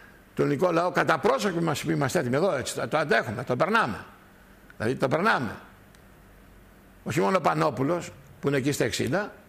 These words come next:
ότι θα πεθάνεις, Πανόπουλο, από εδώ και πέρα, δεν πρόκειται να δεις καλή χαρά, θα έχουμε είκοσι χρόνια κατάσταση,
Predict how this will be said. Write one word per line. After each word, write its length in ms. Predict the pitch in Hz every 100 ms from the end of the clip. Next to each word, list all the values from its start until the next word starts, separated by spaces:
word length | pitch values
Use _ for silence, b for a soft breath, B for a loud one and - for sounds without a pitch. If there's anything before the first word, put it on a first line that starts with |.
| - - -
ότι 200 | - 131
θα 100 | 135
πεθάνεις, 380 | 127 127 180 143
Πανόπουλο, 380 | 135 127 120 110
από 100 | 101
εδώ 100 | 113
και 120 | 101
πέρα, 320 | 98 127 214 - B B
δεν 120 | 127
πρόκειται 200 | 131 123
να 60 | 120
δεις 160 | 117
καλή 220 | - 107 101
χαρά, 400 | 90 170 440 415 - - - - - - -
θα 80 |
έχουμε 200 | 131 117
είκοσι 200 | 127 117
χρόνια 240 | 120 131 113
κατάσταση, 540 | 107 180 220 208 226